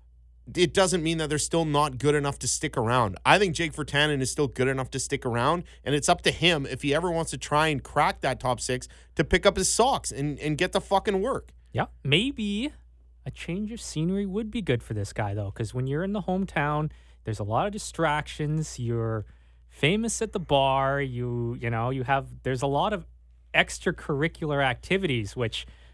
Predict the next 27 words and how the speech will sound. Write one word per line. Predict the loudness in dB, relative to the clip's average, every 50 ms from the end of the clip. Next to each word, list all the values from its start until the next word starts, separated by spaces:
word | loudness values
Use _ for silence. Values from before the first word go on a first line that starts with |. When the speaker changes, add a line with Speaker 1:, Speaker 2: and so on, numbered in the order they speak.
| -20 _ -8
Speaker 2:
I | -8
think | -8 -4 -4 -4 -4 -4 -6 -6
we | -4 -2 0
know | 0 2 2 2 2 2 0 -2 -4
is | -4 -2 -2 -2 -4 -4 -6 -8 -10
a | -12
part | -2 2 2 4 4 2
of | -2
the | -6
story | -8 -8 -4 -2 0 0 0 0 -2
with | -2 -4 -6
Jake | -6 -6 -8 -6 -6
Virtanen | 0 2
Speaker 1:
I | 2 4
think | 4 4 2
this | 2 2 2
Speaker 2:
here. | 4 4
Speaker 1:
bar | 4 4 4 2
shit's | 0 -2 -4 -4 -2 -2
overrated. | -2 -2 -2 -4 -6 -6 -6 -8 -8 -8 -8 -10 -10 -16 -20 -20 -20 -20 _ _ -20 -16 -6
I | -2 0
Speaker 2:
Like, | 0 2
Speaker 1:
really | 0 0 -2
do. | -4 -6 -8 -8 -10 -12 -16 -20 -20 -20 -20 -20 -20 -20 -20 -20 -20 -20 -20 -20 -20 -20 -20 -20 -20 -20 -14 -8
Speaker 2:
remember | -4 -2 0 0 2 0 2
Ben | 4 2 2 2 0
Hutton? | 2 2 2 2 2 -2 -6